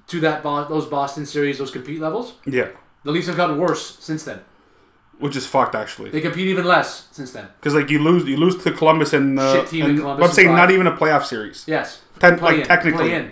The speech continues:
Speaker 1: It's a play
Speaker 2: Yeah.
Speaker 1: in.
Speaker 2: And now you're
Speaker 1: And then you lose to the worst team in the playoffs.
Speaker 2: But, but the thing is,
Speaker 1: Giving up a three one lead.
Speaker 2: that's what I'm saying. If you lost them anyway, it's like, okay. Like, if you just, if you lost them, like, seven, like, because
Speaker 1: Still
Speaker 2: you were
Speaker 1: embarrassing.
Speaker 2: fu-,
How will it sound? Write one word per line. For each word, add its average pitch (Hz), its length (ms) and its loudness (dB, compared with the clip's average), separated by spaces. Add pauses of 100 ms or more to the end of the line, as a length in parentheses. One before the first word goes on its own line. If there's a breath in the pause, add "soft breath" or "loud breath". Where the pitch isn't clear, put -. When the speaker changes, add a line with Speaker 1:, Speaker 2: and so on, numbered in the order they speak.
Speaker 1:
It's - 80 -20
a - 40 -20
play 156 180 -6
Speaker 2:
Yeah. 135 180 2
Speaker 1:
in. - 40 -14 (320 soft breath)
Speaker 2:
And 160 100 2
now 180 200 8
you're 165 340 6
Speaker 1:
And 165 100 2
then 180 60 -2
you 185 60 0
lose 190 220 2
to - 60 -6
the 165 100 -2
worst 180 540 0
team 185 340 -4
in 147 60 -4
the 151 60 -6
playoffs. 147 360 -2
Speaker 2:
But, 196 260 4 (220)
but 185 120 4
the 185 80 6
thing 208 200 2
is, 185 100 4
Speaker 1:
Giving 190 220 4
up 180 100 2
a 160 60 -4
three 156 160 -2
one 139 140 -4
lead. - 40 -8
Speaker 2:
that's 180 160 6
what 165 60 6
I'm 147 60 -2
saying. 165 180 4 (200)
If 180 120 2
you 247 80 4
lost 196 280 4
them 175 200 4
anyway, 180 380 2
it's 147 180 -2
like, 139 100 -2
okay. 139 280 0
Like, 156 140 0
if 151 80 -2
you 190 60 -2
just, 196 220 -4
if 147 100 -6
you 175 60 0
lost 165 220 4
them, 165 80 0
like, 143 120 0
seven, 151 420 2
like, 131 240 0
because 156 260 0
Speaker 1:
Still 151 100 2
Speaker 2:
you - 60 4
were - 40 6
Speaker 1:
embarrassing. 143 220 -2
Speaker 2:
fu-, - 160 -14